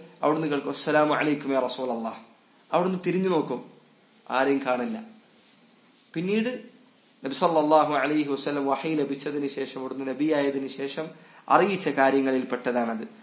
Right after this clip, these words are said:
അവിടുന്ന് പറഞ്ഞു, "ഇന്നി ലഅഅരിഫുഹുൽ ആൻ." ആ കല്ല് അത് ഏതാണ് എന്ന് എനിക്കിപ്പോഴും അറിയാം. ചില പണ്ഡിതന്മാർ പറഞ്ഞതായി കാണാം, അത് ഹജറുൽ അസ്വദാൻ അല്ല എന്ന് പറഞ്ഞ ആളുകളുമുണ്ട്.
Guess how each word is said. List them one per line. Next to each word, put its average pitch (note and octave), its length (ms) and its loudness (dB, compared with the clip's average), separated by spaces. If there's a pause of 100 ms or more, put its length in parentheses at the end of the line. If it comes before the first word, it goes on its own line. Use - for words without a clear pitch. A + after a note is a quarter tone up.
അവിടുന്ന് D3+ 260 0
പറഞ്ഞു, D3+ 380 2
"ഇന്നി E3+ 380 -2
ലഅഅരിഫുഹുൽ C3+ 920 0
ആൻ." B2+ 240 0 (440)
ആ C#3+ 140 4
കല്ല് C#3+ 420 -2 (300)
അത് C#3 140 2
ഏതാണ് C#3+ 420 4
എന്ന് C3+ 220 0
എനിക്കിപ്പോഴും C3 600 -2
അറിയാം. A2+ 220 -4 (180)
ചില D#3 100 -2
പണ്ഡിതന്മാർ E3 500 0
പറഞ്ഞതായി D3 520 -4
കാണാം, D3+ 180 -2
അത് D3 140 -6
ഹജറുൽ E3 400 0
അസ്വദാൻ C3+ 460 0 (480)
അല്ല G#3 180 6
എന്ന് G3 220 6
പറഞ്ഞ D3 240 4
ആളുകളുമുണ്ട്. A#2+ 560 -2